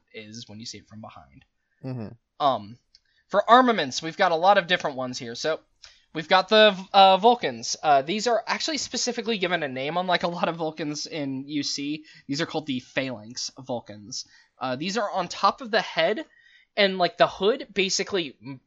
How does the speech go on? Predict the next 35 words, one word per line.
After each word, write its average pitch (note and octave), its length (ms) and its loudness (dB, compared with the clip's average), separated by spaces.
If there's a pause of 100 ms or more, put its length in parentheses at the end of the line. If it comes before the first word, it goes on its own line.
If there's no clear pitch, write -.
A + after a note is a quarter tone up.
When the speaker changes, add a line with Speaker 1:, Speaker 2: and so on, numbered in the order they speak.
Speaker 1:
pops - 420 -2 (100)
up. B2 300 -10 (640)
And D#3+ 100 -2
when D#3 100 -4
the D3+ 100 0
hood F3 160 2
pops E3 380 0
up, D3+ 320 0
it's D#3+ 180 -6
got C#3+ 200 -2
these, D3 220 -8
like, C3+ 180 -6
little, D3+ 440 -4 (400)
kind C4+ 180 -4
of D4+ 80 -4
like D4 160 0
a G#3 60 4
double D#3 420 -2
machine C3+ 360 -10
gun E3+ 200 -6
turret G3 300 -6
is E3 240 -8
Speaker 2:
Yeah, E3+ 120 2
it - 40 2
Speaker 1:
kinda D3 80 2
Speaker 2:
looks E3+ 180 0
like G3 80 2
Speaker 1:
reminds D#3+ 160 -2
Speaker 2:
an, F#3+ 80 -8
Speaker 1:
me. - 40 -6
Speaker 2:
looks - 160 0
like F3 140 0
an C#3+ 80 -2
anti-aircraft A#2 760 -2
turret F#2 320 -6